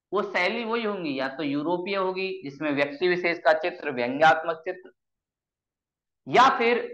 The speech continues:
राजपूत शैली जिसमें कलर, उछलते कूदते पशु पक्षी, या फिर ईरानी शैली जिसमें शान और शौकत दरबार की,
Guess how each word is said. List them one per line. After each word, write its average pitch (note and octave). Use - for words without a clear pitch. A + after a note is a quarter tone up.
राजपूत F3+
शैली E3+
जिसमें D#3+
कलर, E3+
उछलते D#3+
कूदते D#3
पशु D3
पक्षी, E3
या A#3+
फिर B3
ईरानी F#3+
शैली C#3+
जिसमें D3
शान F3+
और G3
शौकत C#3+
दरबार A#2
की, -